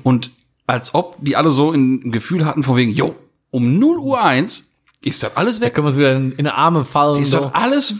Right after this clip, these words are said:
Speaker 1: wie vorher, ist alles
Speaker 2: Ja.
Speaker 1: wieder in Butter, neues Jahr, neues Glück und damit mit, mit, mit Ach und Krach noch
Speaker 2: Ja.
Speaker 1: vorwärts.
Speaker 2: Ja.
Speaker 1: Ja, äh, also so ein Virus,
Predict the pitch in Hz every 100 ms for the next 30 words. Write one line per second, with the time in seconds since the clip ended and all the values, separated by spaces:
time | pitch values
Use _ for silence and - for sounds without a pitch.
0 | - 226 311 277 269 269 196 139 - 117
1 | 220 220 202 196 208 170 185 208 196 170
2 | 165 165 - - - 127 147 143 123 123
3 | - - - 120 117 117 113 - - 107
4 | 95 107 98 113 110 139 135 135 120 120
5 | 107 104 98 82 - - - - 85 98
6 | 92 92 90 - 107 90 82 - - -
7 | - _ _ _ _ _ - - 101 101
8 | 107 113 107 104 113 208 110 80 - -
9 | -